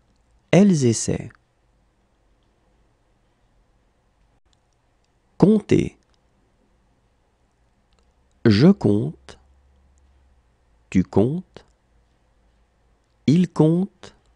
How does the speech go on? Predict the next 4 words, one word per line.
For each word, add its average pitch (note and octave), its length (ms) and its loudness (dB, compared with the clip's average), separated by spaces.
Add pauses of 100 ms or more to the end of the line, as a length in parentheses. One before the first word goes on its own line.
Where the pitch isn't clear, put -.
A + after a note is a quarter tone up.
(340)
Elle E3+ 260 0
compte. G#2 560 -8 (840)
On D#3+ 180 4
compte. F3 600 -8